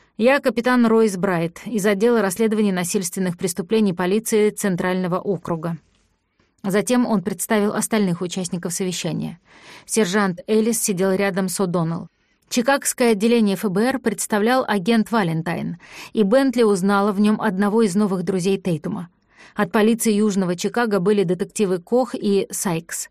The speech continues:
Зоуи плохо расслышала последнюю фамилию, потому что ее отвлек странный запах. На мгновение ей показалось, что пахнет загоном для скота, но примешивалось еще что-то вроде жженого пластика.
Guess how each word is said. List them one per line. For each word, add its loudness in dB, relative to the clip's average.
Зоуи 4
плохо 0
расслышала -2
последнюю -4
фамилию, 0
потому -4
что -6
ее 0
отвлек -4
странный -2
запах. -6
На 4
мгновение 4
ей 2
показалось, -2
что -4
пахнет -4
загоном 0
для -2
скота, -4
но 2
примешивалось 2
еще -2
что-то -6
вроде -2
жженого 0
пластика. -4